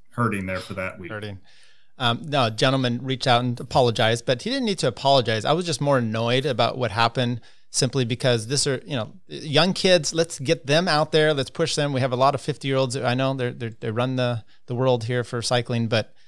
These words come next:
Speaker 2: um, let's
Speaker 1: Sure.
Speaker 2: just engage these children. That sounded really wrong. <laughs>
Speaker 1: Yeah,
Speaker 2: Kurt,
Speaker 1: I, I
Speaker 2: where's Kurt with the comments when you need him?
Speaker 1: I don't think Drake is really children age any. He's a college graduate. I think he's a
Speaker 2: Right.
Speaker 1: full-on adult at this point.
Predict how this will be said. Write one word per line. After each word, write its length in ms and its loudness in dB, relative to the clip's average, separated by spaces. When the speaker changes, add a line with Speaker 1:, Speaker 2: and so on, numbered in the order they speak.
Speaker 2:
um, 260 -4
let's 140 -4
Speaker 1:
Sure. 60 -4
Speaker 2:
just 160 -4
engage 360 2
these 160 -6
children. 520 -8
That 160 -6
sounded 260 0
really 220 0
wrong. 300 -2
<laughs> 40 -2
Speaker 1:
Yeah, 240 4
Speaker 2:
Kurt, 180 8
Speaker 1:
I, 60 -2
I 220 -8
Speaker 2:
where's 240 6
Kurt 240 4
with 100 0
the 80 -2
comments 460 2
when 120 0
you 80 2
need 120 2
him? 120 -2
Speaker 1:
I 60 -2
don't 200 -2
think 300 -8
Drake 320 0
is 180 0
really 260 2
children 380 -2
age 220 -2
any. 240 -4
He's 340 -4
a 40 -6
college 400 2
graduate. 440 0
I 40 -8
think 200 -4
he's 200 -2
a 220 -2
Speaker 2:
Right. 120 -2
Speaker 1:
full-on 300 4
adult 360 -4
at 100 -10
this 140 -10
point. 340 -10